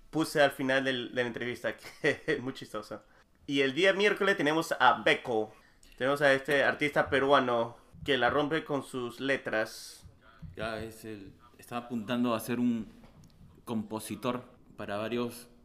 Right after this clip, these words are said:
Speaker 2: Creo que nos comentó que estaba trabajando con otros cantantes, ¿no?
Speaker 1: Creo que quiere trabajar con otros art-, eh, cantantes.
Speaker 2: Uy, para que no les pase lo que me acaba de pasar a mí, escuchen el episodio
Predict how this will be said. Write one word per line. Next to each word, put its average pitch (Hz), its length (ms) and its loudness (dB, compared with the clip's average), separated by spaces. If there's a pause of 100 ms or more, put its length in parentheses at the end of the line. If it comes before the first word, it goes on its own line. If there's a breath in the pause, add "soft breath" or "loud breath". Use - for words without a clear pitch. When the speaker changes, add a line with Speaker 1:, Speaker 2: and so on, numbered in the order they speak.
(180)
Speaker 2:
Creo 190 200 -4
que 196 240 -4
nos 127 120 -6
comentó 117 380 -6
que 160 120 -10 (340)
estaba 127 880 -2 (460 soft breath)
trabajando 120 420 -4
con 113 160 -6
otros 113 200 -10
cantantes, 101 520 -8
¿no? - 180 -16 (160)
Speaker 1:
Creo 196 220 2
que 175 140 -2
quiere 170 240 0
trabajar 135 280 0
con 123 120 -6
otros 117 240 -10
art-, - 120 -14 (200)
eh, 107 200 -6
cantantes. 98 400 -10 (480)
Speaker 2:
Uy, 147 380 4 (100)
para 110 140 -2
que 110 80 -2
no 139 100 -2
les 147 140 -2
pase 147 300 -4
lo 131 120 -6
que 107 80 -10
me 104 80 -8
acaba 120 160 -2
de 123 60 -4
pasar 113 240 -8
a 110 40 -8
mí, 120 300 -2
escuchen 123 480 -6
el 107 140 -4
episodio 104 760 -6